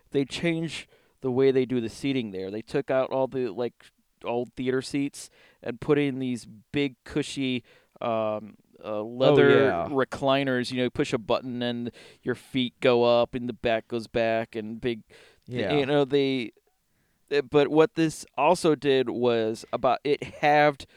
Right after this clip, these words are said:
Speaker 2: Yeah,
Speaker 1: the
Speaker 2: they
Speaker 1: amount
Speaker 2: have
Speaker 1: of seats that they put in the theater.
Speaker 2: They have fewer seats and they have assigned seats.
Speaker 1: So, yeah, so you buy, like you're going to a music concert, you buy
Speaker 2: Yeah.
Speaker 1: your theater ticket.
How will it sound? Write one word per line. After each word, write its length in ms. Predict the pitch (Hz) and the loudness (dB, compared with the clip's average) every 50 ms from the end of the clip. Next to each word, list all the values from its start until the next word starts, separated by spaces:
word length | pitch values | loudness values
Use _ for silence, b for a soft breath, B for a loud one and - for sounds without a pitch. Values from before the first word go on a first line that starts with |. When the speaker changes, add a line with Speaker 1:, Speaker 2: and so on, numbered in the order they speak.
| b b | b b
Speaker 2:
Yeah, 220 | 156 151 135 104 | -2 0 0 2
Speaker 1:
the 60 | 143 | 2
Speaker 2:
they 40 | 143 | 0
Speaker 1:
amount 500 | 131 135 135 135 135 135 135 139 156 156 | 0 0 -2 0 2 4 6 6 4 4
Speaker 2:
have 200 | 156 156 143 135 | 4 4 4 4
Speaker 1:
of 120 | 135 127 117 | 4 2 0
seats 640 | - - - - - - 143 135 - - - - - | -4 -10 -10 -10 -4 -2 -2 -2 -2 -6 -12 -14 -8
that 120 | 123 113 - | -8 -8 -6
they 80 | 117 | -6
put 220 | 113 - - 123 110 | -6 -2 -2 -2 -2
in 100 | 110 104 | -2 -8
the 80 | 104 | -8
theater. 340 | - - - 101 87 - - 165 | -8 -6 -6 -6 -6 -8 -6 -2
Speaker 2:
They 160 | 156 180 175 | 2 4 4
have 160 | 180 165 147 | 6 4 2
fewer 320 | - - 226 262 254 240 220 | 2 0 0 2 4 4 2
seats 400 | - - - 190 175 170 - - | 0 -2 -2 -2 -4 -4 -4 -2
and 180 | 196 226 254 233 | 0 0 2 4
they 60 | 208 | 4
have 140 | 214 175 143 | 4 4 2
assigned 500 | - - - - 170 165 151 135 117 - | 0 -2 2 2 4 4 2 0 -4 -6
seats. 640 | - - - 104 80 - - - - - - - _ - | -8 -8 -10 -12 -14 -14 -12 -10 -10 -10 -10 -12 _ -6
Speaker 1:
So, 180 | - - 151 | 0 2 2
yeah, 300 | 139 110 160 160 139 123 | 4 6 6 6 6 4
so 120 | - - 143 | 2 0 -2
you 140 | 143 147 | -2 -2
buy, 320 | 139 127 151 151 160 160 151 - | 0 2 2 4 4 4 2 2
like 200 | 156 156 156 - | 0 0 0 0
you're 60 | 160 135 | -2 0
going 260 | - 156 156 151 143 | 2 2 2 2 0
to 160 | 151 151 131 | 0 0 0
a 40 | 123 | 0
music 400 | 127 135 143 151 147 139 - - | 0 -2 -4 -4 -4 -4 -6 -8
concert, 380 | - 127 110 110 107 - 117 | -8 -8 -8 -8 -8 -12 -10
you 100 | - 123 | -10 -8
buy 280 | 110 - 120 113 117 123 | -4 -2 0 2 2 2
Speaker 2:
Yeah. 60 | 123 123 | 0 0
Speaker 1:
your 160 | 117 117 113 | -2 -4 -4
theater 640 | 110 - _ _ _ - - 127 127 123 113 101 - | -6 -10 _ _ _ -8 -6 -2 -2 -2 -2 -4 -8
ticket. 460 | - - 101 85 - - 69 - | -10 -12 -12 -12 -12 -14 -16 -16